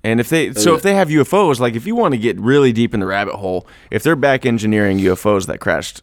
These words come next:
Speaker 1: all the way back in Roswell, and they've been studying these things for seventy years now, um, you know, there could have been maps in there.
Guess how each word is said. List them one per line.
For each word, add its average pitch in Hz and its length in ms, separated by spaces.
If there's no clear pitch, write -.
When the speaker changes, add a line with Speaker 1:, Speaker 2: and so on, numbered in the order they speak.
Speaker 1:
all 90 140
the 92 40
way 90 120
back 78 260
in 85 80
Roswell, 78 520
and 71 100
they've 87 120
been 85 140
studying 85 420
these 76 200
things 85 240
for - 120
seventy 78 480
years 80 280
now, - 280
um, - 400
you - 120
know, - 260
there - 120
could - 160
have - 80
been 73 180
maps 82 360
in 113 120
there. 110 400